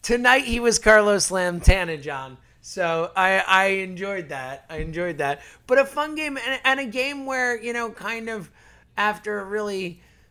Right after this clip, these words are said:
again, ugly, ugly game, um, to see them bounce back tonight. Like, even, it, it, it is,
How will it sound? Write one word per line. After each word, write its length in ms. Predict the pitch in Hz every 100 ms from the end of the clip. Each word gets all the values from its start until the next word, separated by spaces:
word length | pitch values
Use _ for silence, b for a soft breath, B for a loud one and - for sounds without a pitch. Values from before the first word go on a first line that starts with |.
| b _ -
again, 440 | 196 202 185 170 -
ugly, 640 | 190 214 208 180 165 160
ugly 480 | 160 190 202 185 180
game, 640 | 156 175 185 165 147 139 139 b b b -
um, 520 | 160 156 151 156 160 - 214
to 140 | 277
see 260 | 233 302 302
them 200 | 320 277
bounce 340 | 285 285 220
back 340 | - 269 277 -
tonight. 420 | 262 262 262 208
Like, 200 | 214 208
even, 440 | 240 247 269 262
it, 120 | 220 - b b _ -
it, 320 | 226 240 240
it 120 | 247
is, 420 | 269 277 208 -